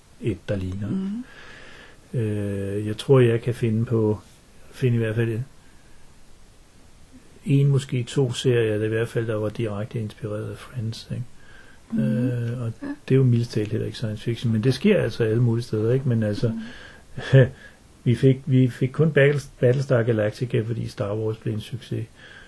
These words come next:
Speaker 1: Så kan man jo så diskutere, om det ikke er noget, Star Wars bør være ked af.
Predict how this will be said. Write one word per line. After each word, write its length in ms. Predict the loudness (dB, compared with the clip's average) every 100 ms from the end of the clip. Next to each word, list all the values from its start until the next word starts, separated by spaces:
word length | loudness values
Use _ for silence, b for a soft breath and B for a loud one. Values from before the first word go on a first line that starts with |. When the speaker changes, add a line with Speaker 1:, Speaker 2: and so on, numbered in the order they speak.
| -14
Speaker 1:
Så 200 | -6 -2
kan 120 | 0
man 180 | 2 0
jo 80 | 0
så 120 | -4
diskutere, 500 | -6 -6 -6 -2 -2
om 100 | -2
det 120 | -4
ikke 160 | -2 -2
er 40 |
noget, 180 | -2 -2
Star 220 | -4 -4
Wars 380 | -4 -6 -8 -4 -4 -4 -2
bør 140 | 0
være 160 | 2 -2
ked 220 | 0 -2
af. 200 | -2